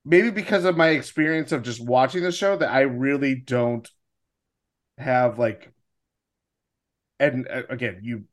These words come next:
as you mentioned, it's foolish to kind of, like, yeah, that's how it's gonna end, 'cause it's like they have not,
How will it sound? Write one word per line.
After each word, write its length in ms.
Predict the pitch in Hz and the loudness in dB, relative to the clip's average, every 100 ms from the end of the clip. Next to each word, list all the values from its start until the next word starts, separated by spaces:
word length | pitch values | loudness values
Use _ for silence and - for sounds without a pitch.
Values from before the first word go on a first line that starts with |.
| _ _ - | _ _ -6
as 200 | 120 101 | -6 -6
you 120 | 101 | -12
mentioned, 440 | 104 98 101 82 _ | -10 -12 -14 -20 _
it's 180 | - 127 | -12 -12
foolish 460 | - 139 127 113 - | -6 -4 -2 -4 -6
to 160 | 120 | -12
kind 300 | 95 120 104 | -10 -10 -8
of, 120 | 101 104 | -8 -10
like, 200 | 92 - | -16 -16
yeah, 320 | 117 131 131 | -4 2 2
that's 340 | 117 131 135 - | 2 2 0 -2
how 200 | 120 120 | 0 0
it's 180 | 92 - | 0 -8
gonna 220 | 113 95 | -12 -10
end, 360 | 101 95 85 - | -14 -14 -18 -16
'cause 140 | 110 | -12
it's 160 | 113 120 | -8 -8
like 260 | 104 85 _ _ _ _ _ _ _ _ _ | -10 -12 _ _ _ _ _ _ _ _ _
they 160 | 139 139 | -4 2
have 200 | 143 123 | 2 2
not, 480 | 135 135 131 127 | 2 4 2 -2